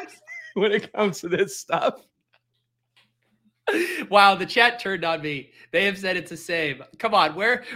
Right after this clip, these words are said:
Speaker 2: where, where are my truthers out there? Where are my box truthers?
Speaker 1: Wow, it's in your head. I think this is true. I think this is Pete's vulnerability shining through with this.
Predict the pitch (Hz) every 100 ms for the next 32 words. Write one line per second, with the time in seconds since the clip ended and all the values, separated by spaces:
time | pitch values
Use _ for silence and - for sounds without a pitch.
0 | 147 - 269 269 190 214 262 302 214 -
1 | 208 208 165 156 135 - 120 117 165 190
2 | 208 208 151 147 151 - 147 135 120 -
3 | - _ _ _ - - - - - 131
4 | 120 - 208 277 214 202 247 - 185 196
5 | 277 262 294 - 302 214 180 208 - -
6 | 196 208 151 170 190 175 151 190 175 117
7 | - 143 151 165 165 - 160 175 139 131